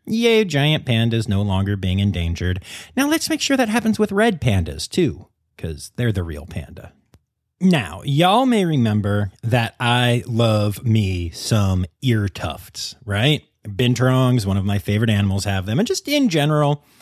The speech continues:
tufted ears make me really happy. That is why I am so excited that a recovery plan has been introduced for caracals in India. Caracals in Africa, and in the savannah in Africa specifically,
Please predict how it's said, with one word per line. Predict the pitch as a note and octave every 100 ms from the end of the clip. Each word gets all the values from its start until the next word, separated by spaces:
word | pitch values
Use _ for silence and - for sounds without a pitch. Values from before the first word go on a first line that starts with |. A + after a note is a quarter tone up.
| - -
tufted | - G#3 - G3 C3+
ears | C#3+ C3+ G#2
make | G#2+ G#2
me | G2 G2+
really | F2 F2+ E2
happy. | E2 D2+ C#2+ F#2 - _ _ _ -
That | G#3 C4+
is | C3+
why | B2+ B2+
I | A#2 B2
am | A#2 A2
so | - E4 D4
excited | A#2 - - E2+ E2 G#2 F3+
that | D3+ F#3
a | F#3
recovery | F3+ G3 - C4 B2+ G#2+
plan | - F#2+ A#2
has | D3 B2+
been | C3+ C3+
introduced | A3 B3+ G#3 F3 G#3 -
for | - G2
caracals | - F#3+ F#3+ - F3 F3 -
in | C3 B2+ B2+
India. | - G2+ F#2 D2+ C2+ - - _ _ _ - - -
Caracals | - D#4+ D#4 - G#2+ D3+ G#3 -
in | C#3 A#2 -
Africa, | D4+ - G2+ F2 F2+ F#2+ C3 B2
and | - G#2+ G#2+
in | F#2
the | E2+
savannah | - F2+ E3+ A2+
in | F#2
Africa | F#2 F2+ F#2
specifically, | F2+ - - G#3 A2+ - E2+